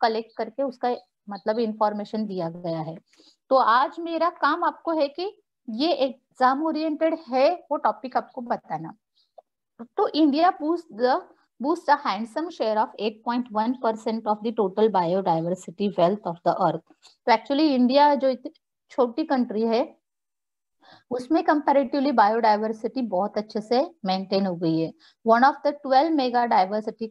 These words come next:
countries of the globe, India has two point five percent of total land area of the world। तो ये हो गया नॉलेज बेस्ड क्वेश्चन। तो किसी teacher को, किसी बच्चों को मार्क मिलवाने नहीं है, hundred out of hundred देने ही नहीं है,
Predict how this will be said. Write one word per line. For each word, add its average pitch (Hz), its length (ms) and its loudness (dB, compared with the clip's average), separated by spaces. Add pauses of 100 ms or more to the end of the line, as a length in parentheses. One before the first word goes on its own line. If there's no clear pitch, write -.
countries 202 440 -4
of - 20 -10
the 180 140 -8
globe, 190 280 2 (380)
India 233 400 4
has 247 120 4 (200)
two 302 120 -4 (140)
point 247 200 2 (120)
five 220 160 2 (100)
percent 214 320 -4
of 226 140 2 (160)
total 196 280 -2
land 196 340 4 (140)
area 180 280 0
of 180 140 4
the 170 180 -6
world। 156 260 -2 (320)
तो 262 60 0
ये 285 120 4
हो 320 140 6
गया 330 200 4
नॉलेज 262 440 4
बेस्ड 240 280 0
क्वेश्चन। - 580 -8 (380)
तो 247 60 -4
किसी 302 460 -2
teacher 339 320 0
को, 349 320 2
किसी 311 480 -6
बच्चों 294 340 2
को 349 120 0
मार्क 302 380 2
मिलवाने 254 540 2
नहीं 285 240 2
है, 196 120 -2
hundred 196 360 2
out 233 180 -2
of 247 160 2
hundred 220 400 0
देने 214 280 0
ही 285 140 6
नहीं 254 300 2
है, 175 160 -2